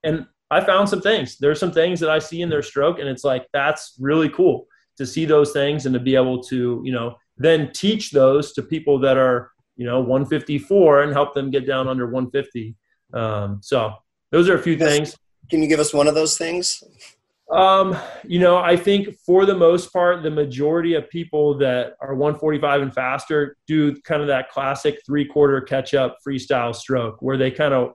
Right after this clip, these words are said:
Speaker 1: they kinda ride the lead arm, um, you know, on their kick a little bit, and then they wait to start pulling until their face is coming back in the water. Whereas a lot of non-elite freestylers, you know, are starting to pull with the lead arm while they're breathing.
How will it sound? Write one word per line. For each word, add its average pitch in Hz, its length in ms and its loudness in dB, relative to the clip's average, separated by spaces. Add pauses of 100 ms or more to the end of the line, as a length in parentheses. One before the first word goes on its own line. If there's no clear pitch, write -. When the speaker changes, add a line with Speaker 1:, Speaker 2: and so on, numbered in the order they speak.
Speaker 1:
they 135 100 -4
kinda 143 240 -2
ride 135 380 0
the 147 80 2
lead 147 260 0
arm, 156 540 0
um, 123 640 -4
you 131 100 -4
know, 123 180 0
on 139 140 -2
their 131 160 0
kick 143 300 -2
a 151 40 2
little 151 220 4
bit, 151 320 2
and 139 100 -10
then 139 120 -6
they 135 120 -2
wait 135 440 -2
to 139 80 -12
start 139 380 -4
pulling 151 360 0
until 131 320 -2
their 127 140 -2
face 139 340 -6
is 123 80 -16
coming 127 240 -4
back 117 260 -2
in 127 80 -4
the 117 80 -4
water. 117 440 -4 (240)
Whereas 123 480 0
a 127 100 -4
lot 127 320 2
of 131 180 -2
non-elite 131 580 -4
freestylers, 123 760 -2 (340)
you 120 100 -8
know, 120 200 -2
are 127 120 -4
starting 139 420 0
to 120 60 -2
pull 139 440 0
with 127 160 0
the 127 60 -6
lead 127 200 0
arm 123 400 -2 (220)
while 127 260 0
they're 120 160 -2
breathing. 113 640 -8